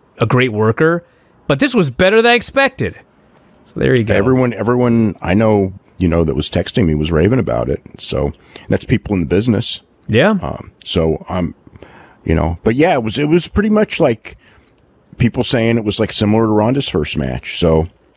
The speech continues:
Speaker 2: you know, I mean, I, I thought Ronda's first match was fantastic. So,
Speaker 1: I
Speaker 2: you
Speaker 1: mean,
Speaker 2: know.
Speaker 1: she had the advantage of being in there with Triple H and Kurt Angle and being at WrestleMania in front of a crowd that was just dying for it.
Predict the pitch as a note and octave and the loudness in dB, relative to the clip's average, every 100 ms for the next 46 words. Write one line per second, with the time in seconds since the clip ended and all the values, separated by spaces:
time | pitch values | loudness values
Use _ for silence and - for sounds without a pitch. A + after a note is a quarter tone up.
0 | - - - - _ - F#2 F#2+ - A#2+ | -20 -18 -18 -18 _ -2 0 0 2 2
1 | A#2+ A2 G#2+ A#2 A#2+ B2 B2 G2 G2+ C3 | 2 0 0 -2 0 -2 -2 0 0 0
2 | - E2+ - F2 - - E2+ F2 G#2 D3+ | -2 -4 0 -4 -4 -4 -2 0 -2 -4
3 | - - - A#1 E2+ _ _ D3 C#3+ C3 | -10 -10 -6 -6 -6 _ _ -2 0 0
4 | A#3+ B3 D#3+ C#3 B2 D3+ D3+ A#2 B2 G#2+ | 2 2 2 0 2 2 2 0 -2 0
5 | B2+ C3 B2+ A#2+ G#2+ G#2 - C#3+ C3 B2+ | 0 2 2 2 2 -2 -2 -2 2 0
6 | A#2 - B2+ C3 C#3+ - D#3 D3+ C#3+ C#3+ | 0 -4 0 2 0 0 2 4 2 2
7 | D3 D3+ - C3+ D#3 D#3+ C#3+ D3+ D3 B2 | 2 0 0 0 2 2 2 2 2 2
8 | C3+ - C#3 C#3 C#3 - F3+ F#3+ - F#3+ | 0 0 0 2 2 0 0 0 0 0
9 | D#3+ C#3+ - D3 C#3+ C#3+ C#3 A#2 G#2+ G2+ | 0 -4 0 2 4 2 0 -2 -2 -4
10 | A#2 - C3 - B2+ A#2+ A#2+ B2+ C#3+ C3+ | -10 -4 -4 -4 -6 0 2 2 0 -2
11 | C#3 D3 E3+ - | 2 2 2 -2